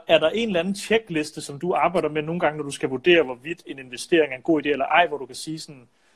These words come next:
"Øhm, de her ting skal I i hvert fald finde ud af, om der er på plads?" før at I går i markedet, for eksempel?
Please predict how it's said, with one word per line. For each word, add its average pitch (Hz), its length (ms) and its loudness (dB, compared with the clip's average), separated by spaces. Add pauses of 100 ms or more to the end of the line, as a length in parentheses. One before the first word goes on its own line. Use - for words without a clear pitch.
(300)
"Øhm, 135 200 2
de 170 200 2
her 175 60 0
ting 180 340 2
skal - 120 -6
I - 20 0
i 139 40 -2
hvert 147 140 2
fald 156 120 0
finde 151 240 0
ud 170 100 6
af, 147 200 4
om 135 140 -6
der 127 80 -4
er 123 40 -2
på 120 120 -10
plads?" - 560 -2 (500)
før 151 140 6
at 135 260 -2
I 143 100 -10
går 123 180 0
i 120 100 -4
markedet, 127 460 0
for - 100 -10
eksempel? 117 320 -10